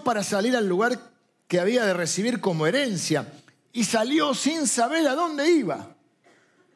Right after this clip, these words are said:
Quizá de eso se trate la fe. Un paso a la vez. No quieras saber todo.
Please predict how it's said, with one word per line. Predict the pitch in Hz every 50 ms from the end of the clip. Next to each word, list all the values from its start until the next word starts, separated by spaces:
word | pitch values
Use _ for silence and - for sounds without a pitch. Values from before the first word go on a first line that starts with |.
| _ _ _ _ _ _ _ _ _ _ _ _ - _ _ _
Quizá | - 208 202 - 240 233
de | 233 233
eso | 214 - 175 156
se | - 151
trate | 127 139 143 131 117 123
la | 113 107
fe. | - - 98 101 107 - _ _ _ _ _ _ _ _ _ _ _ _ _ _ _ _ _ _ _ _ _ _ _ _ _ _ _ _ _ _ _ _ _ _ _ _ _ _ _ _ _ _ _ _ _ _ _ _ _
Un | 156 156
paso | - 151 135 131 - 127
a | 113
la | 95 98 98
vez. | 87 90 98 - - - - - _ _ _ _ _ _ _ _ _ _ _ _ -
No | 175 165
quieras | - 160 117 110 - - - - - _ _ _ _
saber | - - - 131 107 165 - 107
todo. | - - - 87 - - - -